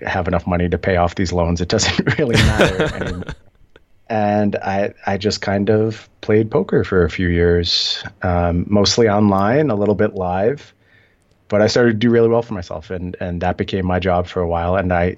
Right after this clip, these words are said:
Speaker 1: kind of thought it might always be my job going forward.
Speaker 2: Were you very disciplined about it? Like, you had a proper bankroll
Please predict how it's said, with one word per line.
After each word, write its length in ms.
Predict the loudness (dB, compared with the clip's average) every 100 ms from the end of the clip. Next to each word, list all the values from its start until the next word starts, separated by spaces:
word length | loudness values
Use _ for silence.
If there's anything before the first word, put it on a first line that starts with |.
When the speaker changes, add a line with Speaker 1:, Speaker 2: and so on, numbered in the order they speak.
| -6
Speaker 1:
kind 260 | -2 0
of 80 | 0
thought 280 | 0 2 2
it 100 | 0
might 220 | 0 0
always 340 | 2 4 4 0
be 140 | -6
my 160 | -6 -8
job 360 | -10 -10 -12 -16 _ _ -6
going 240 | -4 -2
forward. 440 | 0 0 0 -2 -18 _ _ _ _ _ _ _ _ _ _ -10
Speaker 2:
Were 160 | -6 -4
you 120 | -4
very 220 | -4 -4
disciplined 500 | -6 -8 -8 -8 -6
about 280 | -4 -2 -2
it? 260 | -2 -4 -6
Like, 220 | -8 -8
you 260 | -8 -8
had 240 | -8 -8 -8
a 100 | -8
proper 400 | -8 -8 -6 -8
bankroll 840 | -8 -10 -10 -6 -6 -4 -6 -10